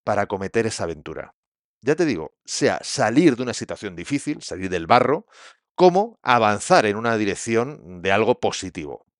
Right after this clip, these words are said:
En ambos casos, tu comunidad puede ser lo que te ayude a llegar de una forma mucho más rápida, mucho más eficaz y, desde luego, con mayor disfrute. También podrás oír por ahí que esto de comunidad lo llaman entorno.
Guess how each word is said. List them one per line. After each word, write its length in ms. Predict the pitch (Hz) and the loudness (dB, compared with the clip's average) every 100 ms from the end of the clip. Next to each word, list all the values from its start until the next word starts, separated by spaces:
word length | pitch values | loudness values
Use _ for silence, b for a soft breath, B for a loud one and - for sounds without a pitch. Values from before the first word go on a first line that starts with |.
| - | -4
En 140 | 120 | 2
ambos 260 | 165 139 101 | 2 2 -4
casos, 520 | - 78 - - - _ _ | -6 -10 -10 -16 -20 _ _
tu 100 | 117 | -6
comunidad 520 | 101 98 101 139 190 - _ _ _ _ _ _ _ - | -4 -4 0 0 0 -6 _ _ _ _ _ _ _ -2
puede 300 | 123 113 101 | 2 2 2
ser 320 | 131 143 - _ - | -2 -2 -6 _ -6
lo 380 | 104 110 110 | 0 4 4
que 100 | 104 | 2
te 140 | 98 98 | 0 0
ayude 340 | 101 110 104 | 2 2 2
a 80 | 92 | 2
llegar 420 | 90 95 160 170 | 0 2 2 0
de 120 | 104 | -6
una 120 | 110 104 | -8 -6
forma 220 | 110 95 | -6 -6
mucho 260 | 131 - | -6 -10
más 200 | 107 95 | -8 -6
rápida, 400 | 135 165 156 151 - | 0 0 0 -4 -8
mucho 340 | 104 127 113 | -14 -12 -10
más 160 | 90 98 | -10 -10
eficaz 500 | - 90 135 139 - b b _ | -10 -2 -2 -2 -8 b b _
y, 100 | - | -6
desde 180 | 110 98 | -4 -2
luego, 280 | 95 104 113 | 0 0 0
con 220 | 101 98 | -4 -6
mayor 380 | 87 82 90 87 | -6 -4 -4 -8
disfrute. 540 | 76 - - - - _ _ _ _ - | -10 -16 -18 -16 -18 _ _ _ _ 2
También 220 | 160 226 | 4 6
podrás 260 | 214 185 - | 6 4 4
oír 220 | 160 147 | 4 4
por 160 | 95 | 2
ahí 320 | 107 135 143 - | 6 6 4 -2
que 100 | 107 | -8
esto 220 | 104 143 | -4 -2
de 120 | 131 | -2
comunidad 500 | 123 117 117 127 135 - 113 | -2 -2 2 4 4 2 -8
lo 160 | 104 | -8
llaman 420 | 104 110 113 123 123 | -2 0 0 0 -4
entorno. 720 | - 104 92 101 80 76 - | -10 -10 -4 -6 -6 -14 -20